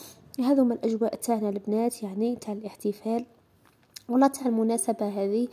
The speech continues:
يعني تلاقينا فيها. تقدروا تعتبروها مناسبه دينيه، تقدروا تعتس-، تعتبروها يعني، آه، كشغل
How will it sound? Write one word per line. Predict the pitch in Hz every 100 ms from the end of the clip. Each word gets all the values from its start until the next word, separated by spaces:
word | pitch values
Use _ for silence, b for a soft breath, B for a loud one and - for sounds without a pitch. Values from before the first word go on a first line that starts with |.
| B B B -
يعني | 214 220
تلاقينا | 220 214 202 220 202
فيها. | - 208 208
تقدروا | 226 254 254 254
تعتبروها | 240 220 240 220 240 220 214
مناسبه | 214 226 233 - 202 214
دينيه، | 214 214 214 247 B B -
تقدروا | - 269
تعتس-، | 262 233 240 220 208
تعتبروها | - 220 233 226 220 220 214
يعني، | 214 208 220 262 B B -
آه، | 226 220
كشغل | 214 - 247